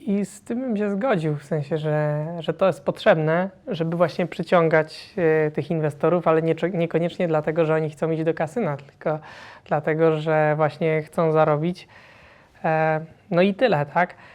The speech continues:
A jeśli chodzi o te małe spółki, to one nigdy nie będą jakieś super płynne, tak? To jest pewna naturalna kolej rzeczy i tylko jakimś tam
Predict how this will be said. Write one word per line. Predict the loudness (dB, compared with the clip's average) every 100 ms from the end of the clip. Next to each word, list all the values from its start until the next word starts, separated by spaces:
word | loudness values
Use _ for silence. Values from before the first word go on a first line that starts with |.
| -20 -20 _
A | -2 0 2 2 2 2 0
jeśli | 0 -2 -4 -2
chodzi | -2 0 0 0
o | -2 -6
te | -4 -2 -2 -4 -4 -6 -6 -8 -8 -8
małe | -4 -2 -4
spółki, | -6 -6 -4 -4 -6 -4
to | -4
one | -4 -4 -4
nigdy | -4 -2 0
nie | 0
będą | 0 0
jakieś | -2 -8 -10
super | -8 -8 -10
płynne, | -4 -4 -2 -6
tak? | -6 -8 -10
To | -10 -8
jest | -8 -12 _ _ _ -14
pewna | -8 -4
naturalna | -4 -2 -2 0 -2
kolej | 0 0 2
rzeczy | 0 0 -2
i | -2
tylko | -2 -2 0 2
jakimś | 2 2 -4 -4
tam | -4 -4